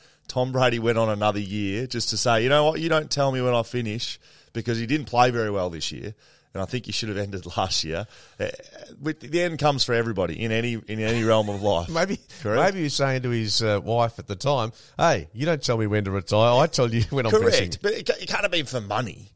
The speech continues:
Speaker 1: He's not, he's
Speaker 2: Nah.
Speaker 1: not, he's not playing for money
Speaker 2: Well,
Speaker 1: at
Speaker 2: he,
Speaker 1: this
Speaker 2: well, either
Speaker 1: stage.
Speaker 2: way, he's got a broadcasting commentary deal
Speaker 1: <laughs>
Speaker 2: at his feet
Speaker 1: But
Speaker 2: worth about a half a billion
Speaker 1: Yeah, but
Speaker 2: Australian dollars.
Speaker 1: Yeah, but if, if he walked into j-,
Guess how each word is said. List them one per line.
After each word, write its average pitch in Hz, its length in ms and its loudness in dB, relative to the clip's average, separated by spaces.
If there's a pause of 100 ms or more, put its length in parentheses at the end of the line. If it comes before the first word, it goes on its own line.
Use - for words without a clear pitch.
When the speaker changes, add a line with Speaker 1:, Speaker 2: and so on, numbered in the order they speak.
Speaker 1:
He's 131 160 -2
not, - 140 -8
he's 151 140 -4
Speaker 2:
Nah. - 100 6
Speaker 1:
not, 95 80 0
he's 147 100 -4
not - 140 -2
playing 143 340 0
for 117 140 -8
money 107 180 0
Speaker 2:
Well, 190 120 4
Speaker 1:
at 185 80 -2
Speaker 2:
he, 180 60 -8
Speaker 1:
this 185 160 0
Speaker 2:
well, - 100 0
either 175 100 -4
Speaker 1:
stage. 160 120 0
Speaker 2:
way, 127 260 2
he's 143 140 -6
got 139 100 0
a 123 40 -4
broadcasting 135 760 -2
commentary 135 420 -4
deal 113 340 0 (220)
Speaker 1:
<laughs> - 220 -12
Speaker 2:
at 156 160 6
his 135 180 2
feet 117 380 2
Speaker 1:
But - 180 0
Speaker 2:
worth 143 160 0
about 139 160 2
a 127 60 4
half 147 380 -4
a 127 40 -2
billion 113 460 -4
Speaker 1:
Yeah, 202 240 8
but - 40 2
Speaker 2:
Australian 143 340 4
dollars. 117 320 6
Speaker 1:
Yeah, 175 80 6
but 170 100 -4
if, 165 180 0
if 190 180 4
he 185 140 4
walked 175 360 2
into 143 380 2 (320)
j-, 143 120 -4